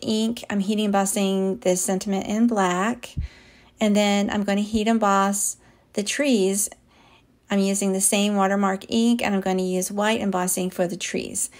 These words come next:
So the trees won't show up there as I'm stamping. It's just gonna show up after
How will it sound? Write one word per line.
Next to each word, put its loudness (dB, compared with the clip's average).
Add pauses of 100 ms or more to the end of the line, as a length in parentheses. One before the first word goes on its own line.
(120)
So 4
the 0
trees 2
won't 0
show 2
up 2
there 2 (220)
as -2
I'm -2
stamping. -2
It's -4
just -12
gonna 0
show 2
up 0
after -4